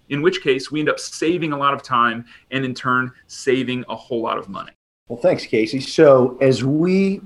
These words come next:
Speaker 2: come to the end of our session here today, one of the things we always try to do, uh, anytime we speak with Scott or, or anyone else is we always wanna provide useful and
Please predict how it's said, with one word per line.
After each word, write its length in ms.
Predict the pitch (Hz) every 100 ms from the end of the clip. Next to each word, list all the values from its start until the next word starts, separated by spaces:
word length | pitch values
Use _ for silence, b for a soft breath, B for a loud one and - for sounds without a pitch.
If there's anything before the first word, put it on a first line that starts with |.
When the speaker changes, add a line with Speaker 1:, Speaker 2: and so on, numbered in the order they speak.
| -
Speaker 2:
come 180 | 175 160
to 80 |
the 160 | 131 139
end 200 | 147 147
of 100 | 117
our 100 | 110
session 400 | - 147 147 139
here 160 | 113 98
today, 400 | 87 90 92 - B B B -
one 160 | 160
of 60 | 165
the 60 | 151
things 320 | 147 135 113
we 100 | 120
always 300 | 127 143 143
try 240 | - 139
to 80 | 156
do, 340 | 120 131 165 -
uh, 180 | 110 101
anytime 680 | 98 107 117 - 113 110 104
we 100 | 101
speak 480 | - - 113 113 92
with 140 | -
Scott 560 | - - 110 117 127 120
or, 220 | 76 B B 113
or 80 |
anyone 160 | 120 110
else 240 | 113 107
is 80 | 92
we 80 | 123
always 180 | 143 127
wanna 160 | 123
provide 640 | - 98 101 95 95 95 -
useful 600 | 98 139 151 - 139 139
and 140 | 104